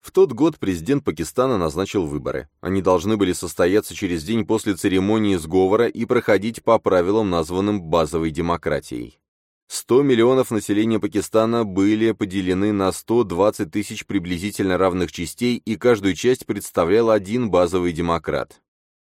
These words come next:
Летом тысяча девятьсот шестьдесят второго года президент Аюб Хан объявил об отмене военного положения и введении новой конституции.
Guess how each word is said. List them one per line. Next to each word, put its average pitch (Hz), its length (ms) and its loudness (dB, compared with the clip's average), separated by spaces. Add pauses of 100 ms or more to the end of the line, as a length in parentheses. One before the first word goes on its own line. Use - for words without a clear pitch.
(140)
Летом 87 360 0
тысяча 92 260 -8
девятьсот 80 320 -6
шестьдесят 78 460 -6
второго 85 340 -2
года 90 260 0
президент 82 440 -4
Аюб 90 220 0
Хан 123 280 -2
объявил 95 440 -2
об 104 200 0
отмене 113 460 0
военного 90 340 2
положения 95 640 0
и 110 160 -4
введении 98 560 -2
новой 95 240 2
конституции. 76 840 -6